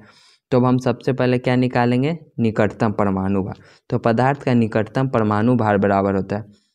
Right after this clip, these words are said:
सिक्स पॉइंट फ़ोर बटा विशिष्ट ऊष्मा।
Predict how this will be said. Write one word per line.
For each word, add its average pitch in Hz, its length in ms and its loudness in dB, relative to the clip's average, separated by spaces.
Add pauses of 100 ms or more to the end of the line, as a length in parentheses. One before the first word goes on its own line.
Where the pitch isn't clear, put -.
(180)
सिक्स 151 320 -4
पॉइंट 120 280 0
फ़ोर 127 220 2 (180)
बटा 127 320 0
विशिष्ट 113 560 -2
ऊष्मा। 101 220 -8